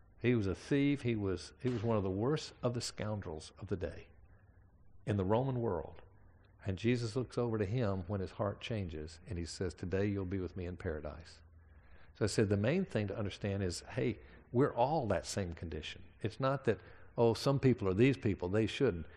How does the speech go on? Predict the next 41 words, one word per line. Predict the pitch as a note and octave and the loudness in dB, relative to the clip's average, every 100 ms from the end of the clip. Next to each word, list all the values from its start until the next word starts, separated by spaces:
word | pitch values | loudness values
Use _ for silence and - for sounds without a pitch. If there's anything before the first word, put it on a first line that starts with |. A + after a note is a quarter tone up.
| - | -14
Do | - | -2
you | C#3 | 0
know | C4+ A#3 | 0 -2
how | - G#2 | 2 4
hypocritical | G#2 G#2 G2 - G#2+ G2+ E2+ | 4 2 -2 2 2 2 -2
that | C#2 E2 A2 | -2 -2 0
is? | B2 C3+ C#3 - - - - - - - - | 0 0 -4 -10 -20 -20 -20 -20 -20 -20 -4
To | A2 | 0
think, | C3+ A#2 G#2+ - - | 4 2 0 -8 0
and | B2 | 4
people | - G#3 D3+ | 4 4 4
who | B2+ | 4
say, | - A#2 | 6 6
"Oh, | - | 6
I, | G2 C3 - | 6 6 6
I'll | B2 F3+ | 6 8
go | A#2 | 8
to | F2 | 8
heaven. | F2+ C3+ E3 - - - - - - | 6 4 -4 -8 -20 -20 -20 -20 2
Why? | F3 D#3+ F#2+ | 6 8 6
Oh, | A#2+ | 6
I | |
think | A#2+ D3+ | 8 8
I'm | D#3 | 6
good | E3 F#3 | 6 6
enough." | C#3+ E2 C2+ - - - - - - - | 6 2 -2 -10 -18 -20 -20 -20 -18 -10
Should | - D3 | 2 8
these | D#3 G3+ | 8 8
people | - A3+ G#3+ G#3 | 6 6 4 0
go | - | 2
to | F#3+ | 4
heaven? | E3+ G3 G3 B2 | 6 4 2 8
No, | B2 B2+ A2 | 10 10 8
they're | F#2+ D#3+ | 8 8
not | D3+ C3 | 6 6
good | D#3 | 4
enough. | C3+ F#2 D#2 - - - - - - - | 6 2 -2 -10 -20 -20 -20 -20 -20 -12
Let | - | -2
me | C3+ | 0
tell | - A#2 | 6 8
you, | A2+ | 6